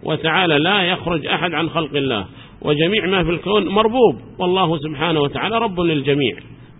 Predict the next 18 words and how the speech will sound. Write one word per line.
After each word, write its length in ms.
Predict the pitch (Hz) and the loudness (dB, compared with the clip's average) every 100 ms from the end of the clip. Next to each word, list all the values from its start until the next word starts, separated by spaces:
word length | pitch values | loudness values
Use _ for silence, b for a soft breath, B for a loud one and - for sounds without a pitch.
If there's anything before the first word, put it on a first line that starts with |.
| - | -6
جل 220 | 143 151 | 0 2
وعلا، 320 | 131 117 120 117 | 2 2 0 0
"وإن 200 | 160 165 | 0 0
من، 220 | 151 147 | 0 -2
وإن 200 | 156 156 | -2 0
كل 180 | 190 190 | -2 0
من 200 | 160 139 | -2 -4
في 40 | |
السماوات 560 | 127 147 147 165 160 131 | -4 -2 0 0 0 -2
والأرض 300 | 127 202 - - B B B - | -4 -4 -6 -14 B B B -4
إلا 340 | 156 156 208 | 2 2 2
آتي 160 | 208 180 | 0 -4
الرحمن 520 | 156 139 151 190 214 - | -4 -2 0 0 -2 -2
عبدا"، 400 | 190 226 175 147 | -2 0 0 0
فكلهم 540 | 151 147 247 220 175 | -2 -4 0 2 4
عبيد 340 | 147 180 165 143 | 2 2 0 0
لله 360 | 147 156 139 | -2 0 0
مربوبون 680 | 151 147 147 147 180 143 | 2 2 0 2 4 2